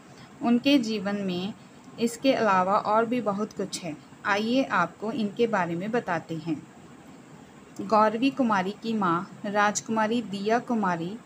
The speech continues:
राजसमंद से मौजूदा सांसद हैं। गौरवी मौजूदा समय में बतौर पीडीकेएफ़ स्टोर की को-फाउंडर के रूप में काम कर रही हैं। ये जयपुर में एक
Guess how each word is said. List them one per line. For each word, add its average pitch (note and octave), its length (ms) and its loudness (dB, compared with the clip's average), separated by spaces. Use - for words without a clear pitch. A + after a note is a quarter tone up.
राजसमंद G#3+ 800 2
से G#3 140 0
मौजूदा G3+ 540 0
सांसद F#3 540 -4
हैं। F3 280 -8
गौरवी G#3+ 520 4
मौजूदा G#3+ 580 2
समय G#3 380 -4
में A3+ 200 -2
बतौर F#3+ 400 0
पीडीकेएफ़ A3 1200 -4
स्टोर G3+ 380 -4
की G3 220 -12
को-फाउंडर G#3+ 640 4
के A3 200 -2
रूप F#3+ 260 -10
में G3+ 140 -6
काम F#3+ 320 0
कर F#3 220 -4
रही F3 300 -8
हैं। E3+ 300 -6
ये B3+ 140 4
जयपुर B3 440 4
में C4 220 2
एक A3 360 0